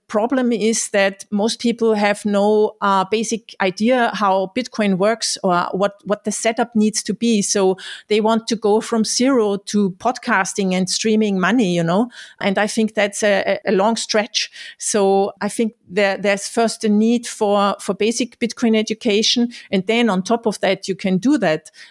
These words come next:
Uh, so if it's going to be easier and easier to adopt these, uh, technologies like earning Bitcoin from abroad, then more and more people will use it because,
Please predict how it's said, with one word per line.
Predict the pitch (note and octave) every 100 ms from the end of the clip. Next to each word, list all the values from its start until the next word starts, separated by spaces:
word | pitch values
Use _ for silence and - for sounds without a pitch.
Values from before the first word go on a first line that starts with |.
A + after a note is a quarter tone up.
| _ G3
Uh, | F#3
so | F3+ A3+ G#3 G3+ G3+ - _
if | - G#3 C4+
it's | A3 -
going | A#3 A#3 A#3
to | G#3
be | A#3+ A#3 A3+ - _
easier | B3+ C#4+ - A#3
and | G#3 G3 G3
easier | A3 C#4 A3+ G3 F3+
to | F#3 G3
adopt | F#3 G3+ B3 - - -
these, | G3 F#3+ - -
uh, | F#3+ F3
technologies | F#3+ F3+ G3+ G#3+ A#3+ - G3+ G3
like | F3+ E3+ -
earning | F#3+ G3+ F#3+ F#3
Bitcoin | G3+ - - F3+ F#3
from | F#3+ F3+
abroad, | E3+ F3 E3 A3+ - - -
then | - G#3+ G3+
more | G#3+ A3+
and | G#3
more | G#3 G#3+
people | A#3 A#3 G#3+ G3
will | G3
use | G3 G3 A#3+ A#3
it | F#3 -
because, | - G#3 G3